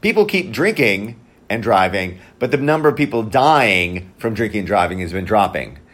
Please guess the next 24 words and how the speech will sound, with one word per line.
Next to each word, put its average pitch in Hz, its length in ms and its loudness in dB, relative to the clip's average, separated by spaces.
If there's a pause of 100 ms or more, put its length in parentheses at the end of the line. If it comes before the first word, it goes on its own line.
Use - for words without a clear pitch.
(280)
That 131 240 -2
can't 170 380 0
be 143 120 4
what 127 240 2
Mad 117 320 6
meant 98 420 -2
by, 90 480 2 (400)
"We, 113 680 -2
uh, 101 280 4
have 92 160 0
saved 135 320 0
so 117 140 -2
many 110 120 -2
drunk 98 200 -4
drivers," 98 380 2
which 104 180 0
is, 98 220 -2 (120)
drunk 143 260 -4
drivers 127 300 2
are 104 60 -2
just 113 340 -4
safer 113 320 -4
drivers 87 560 -2
now. - 280 -12